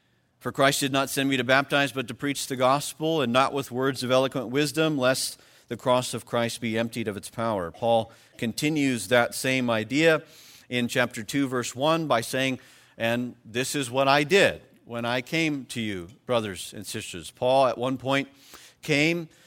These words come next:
um, you can look at when Paul was actually amongst the Corinthians doing ministry in Acts eighteen.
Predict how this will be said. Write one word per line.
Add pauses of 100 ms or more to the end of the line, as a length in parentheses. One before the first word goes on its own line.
(140)
um, (440)
you
can
look
at
when
Paul
was
actually
amongst
the
Corinthians
doing
ministry
in
Acts
eighteen.